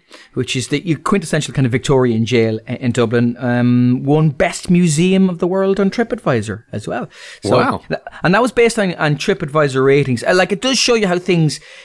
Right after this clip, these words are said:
Speaker 1: can change, 'cause it wasn't reviewed nearly as highly by the leaders of the nineteen sixteen Rising when they were there. Very much, um, <laughs> very much a one-star rating there. Um, it really brings it home to you when you see De Valera's cell, to think that one hundred years ago you could,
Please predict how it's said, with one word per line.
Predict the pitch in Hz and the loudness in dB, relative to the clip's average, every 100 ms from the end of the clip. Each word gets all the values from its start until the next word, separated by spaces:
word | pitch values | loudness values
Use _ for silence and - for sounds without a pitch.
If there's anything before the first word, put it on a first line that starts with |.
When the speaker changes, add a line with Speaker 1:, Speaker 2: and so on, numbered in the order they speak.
| _ | _
Speaker 1:
can | 170 160 | 0 0
change, | 156 160 143 | 2 0 0
'cause | 151 | -2
it | 165 | 0
wasn't | 214 233 226 | 2 2 2
reviewed | 202 160 175 175 156 - | 0 0 2 2 0 0
nearly | 165 180 190 175 | 2 4 4 2
as | 151 | 0
highly | 156 147 139 | 0 0 0
by | 123 | 0
the | 127 | 2
leaders | 135 135 120 | 2 2 0
of | 120 | 2
the | 127 | 2
nineteen | 135 127 123 | 2 0 -2
sixteen | 131 - 131 131 | -2 -2 0 2
Rising | 143 160 139 117 | 2 2 0 0
when | 117 | 0
they | 135 156 | 2 2
were | 156 | 2
there. | 120 101 - | 0 -4 -2
Very | 147 185 | 0 2
much, | 175 135 143 | 0 -2 -2
um, | 127 117 110 - 185 - | 0 0 -2 -4 -6 -8
<laughs> | - 180 220 220 | -8 -4 0 2
very | - - | 4 4
much | 220 214 | 2 2
a | 202 180 190 | 0 2 4
one-star | 202 180 - 180 165 156 | 4 0 0 2 4 4
rating | 160 151 139 123 | 2 2 0 -2
there. | 143 139 131 | 0 2 4
Um, | 190 147 143 139 131 156 170 - | 4 2 0 -2 -2 -4 -6 0
it | 190 | 2
really | 220 262 294 285 | 4 2 2 0
brings | 254 254 220 | 2 2 2
it | 196 | 2
home | 196 196 | 2 0
to | 180 | -2
you | 151 | -2
when | 160 | 0
you | 156 | -2
see | - 180 | -2 -2
De | 165 165 | 0 2
Valera's | 151 156 156 131 - | 2 4 4 2 0
cell, | 156 151 135 | 2 4 2
to | 131 | 0
think | 190 175 | 0 0
that | |
one | 151 185 | 2 2
hundred | 190 202 175 175 | 4 2 0 0
years | 160 160 127 | 0 0 -2
ago | 123 123 | 0 2
you | 123 | 2
could, | 123 135 | 0 -2